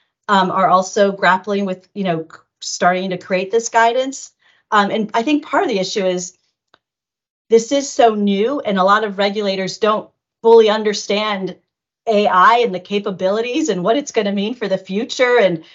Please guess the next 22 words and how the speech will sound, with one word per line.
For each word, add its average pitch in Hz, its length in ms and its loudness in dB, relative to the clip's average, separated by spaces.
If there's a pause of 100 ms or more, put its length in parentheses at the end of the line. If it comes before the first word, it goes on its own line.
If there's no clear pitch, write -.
(100)
what 214 140 0
are 214 80 0
the 196 140 -4
ethical 247 460 2
considerations. 240 1200 0 (400)
Um, 185 380 2
so 214 520 2
it's, - 440 0 (360)
it's, - 380 -12
we're 233 300 4
learning 240 460 0
about 170 340 -2
it 165 320 -10
as 175 480 -6 (260)
users, 208 680 -2
as 160 160 -4
companies, 190 800 -4 (400)
um, 165 480 0
and 180 200 -4
so, 175 420 2
so 208 340 0
is, 185 420 -6